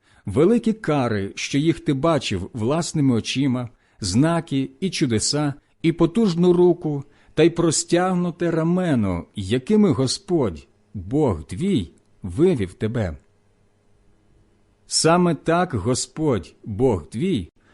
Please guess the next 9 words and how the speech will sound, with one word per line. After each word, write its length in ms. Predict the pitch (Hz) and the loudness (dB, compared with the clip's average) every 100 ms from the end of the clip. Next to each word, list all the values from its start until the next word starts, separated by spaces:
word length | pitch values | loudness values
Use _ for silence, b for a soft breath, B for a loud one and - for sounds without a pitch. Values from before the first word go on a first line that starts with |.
| b | b
зробить 760 | 101 90 131 190 196 196 175 - | -8 -4 2 2 4 2 2 -6
з 180 | 127 - | -8 -2
усіма 480 | 160 - 131 131 160 | -2 0 2 2 2
народами, 640 | 151 160 147 101 82 80 - _ _ | 0 0 0 -2 -4 -8 -12 _ _
що 260 | - - 113 | -10 -4 -2
їх 240 | 101 127 | 0 -2
ти 120 | - | -4
боїшся. 640 | 139 156 170 131 - 80 76 _ _ _ _ _ _ - | -2 -2 0 -2 -4 -6 -10 _ _ _ _ _ _ -2
Навіть 560 | 123 196 196 190 - | 0 2 2 0 -2